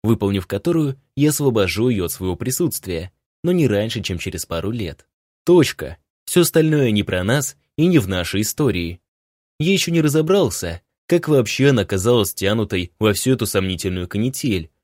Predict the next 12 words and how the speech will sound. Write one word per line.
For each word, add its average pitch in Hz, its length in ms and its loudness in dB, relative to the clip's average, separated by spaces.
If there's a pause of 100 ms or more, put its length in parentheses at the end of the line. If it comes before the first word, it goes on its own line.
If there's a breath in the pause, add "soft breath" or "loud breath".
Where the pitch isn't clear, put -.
(220)
и 165 80 4
насколько 123 560 0
она 87 160 -2
невинна. 90 680 -4 (420)
Вдох, 117 680 2
выдох. 117 520 0 (380)
Пора 190 200 6
поговорить 101 680 0 (140)
и 165 100 0
выяснить 107 480 0
хоть 95 160 -4
что-то. 90 540 -2